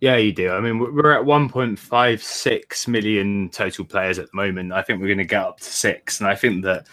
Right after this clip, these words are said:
Salah's ownership's gonna probably tip towards sixty percent. And I know that it's boring. I know that it's not very cool to be owning a player that everybody owns. But in this case, it's absolutely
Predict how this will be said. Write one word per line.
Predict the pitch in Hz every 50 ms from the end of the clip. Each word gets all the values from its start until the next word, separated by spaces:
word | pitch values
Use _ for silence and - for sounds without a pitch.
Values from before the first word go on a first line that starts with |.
| - - - - _
Salah's | - - 135 127 113 107 104 117
ownership's | 110 110 104 101 - - 110 - - -
gonna | - 131 117 110 101 95
probably | - - 127 117 98 101 87 101 98
tip | - - - 113 - -
towards | - - - 107 110 101 95 -
sixty | - 120 113 - - - 95
percent. | - - 95 - - - - 95 92 82 - - _ -
And | - 143 131
I | 120 127
know | 143 147 156 156 143
that | 127 135
it's | 127 117 107
boring. | - - 117 107 104 101 98 98 95 95 95 95
I | 98
know | 110 120 123 120
that | 107 101
it's | 98 92 -
not | 107 101 92
very | 104 104 98 98 95
cool | - - - 117 107 101 101 98 98
to | - 104
be | 87 107 104
owning | 98 104 104 98 95 92 92
a | 90
player | - - 110 98 95 95
that | 92 98 104
everybody | 101 - 92 90 92 90 95 98 98
owns. | 98 95 92 90 85 -
But | - - 101
in | 104 113 120
this | 135 127 -
case, | - - 95 95 - -
it's | 95 98
absolutely | 92 87 - - 71 71 78 85 90 90